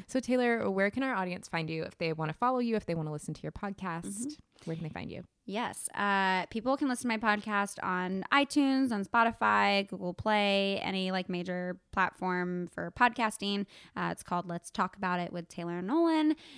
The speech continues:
Speaker 2: And you can follow me on Instagram at Taymocha. Uh, that's T A Y M O C H A. And I would just like to note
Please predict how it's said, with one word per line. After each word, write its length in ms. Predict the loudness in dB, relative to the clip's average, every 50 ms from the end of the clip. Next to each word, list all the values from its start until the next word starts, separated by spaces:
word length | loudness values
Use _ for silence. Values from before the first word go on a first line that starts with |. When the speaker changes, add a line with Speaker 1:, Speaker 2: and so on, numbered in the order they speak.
| -20 -10 -4
Speaker 2:
And 340 | 0 2 2 2 2 0 -2
you 60 | -2
can 160 | -2 -2 -4
follow 280 | -2 -2 0 0 0 0
me 140 | -2 -2 -2
on 180 | -4 -6 -8 -8 -4
Instagram 640 | -4 -2 -2 -2 -4 -4 -2 0 0 2 2 0 0 -2
at 260 | -4 -4 -6 -6 -8 -12
Taymocha. 760 | -6 -4 -2 -2 0 -2 -2 -2 0 0 2 2 2 0 -2 -4 _ -20 -20 -20 _ -10
Uh, 360 | -8 -6 -6 -6 -6 -8 -8 -8
that's 200 | -10 -10 -12 -10
T 180 | -12 -8 -6 -4 -4
A 40 | -2
Y 340 | -2 -2 -2 -2 -4 -6 -6 -8 -8
M 160 | -8 -8 -6 -8
O 120 | -8 -8
C 240 | -8 -10 -10 -10 -8 -8
H 120 | -8 -8 -8
A. 320 | -6 -6 -6 -6 -6 -8 -8 -6
And 300 | -6 -4 -2 -2 -4 -4 -8 _ -8
I 60 | -6
would 60 | -6 -4
just 100 | -4 -4
like 120 | -6 -4
to 120 | 0 0 0
note 420 | 2 2 2 2 2 0 -2 -8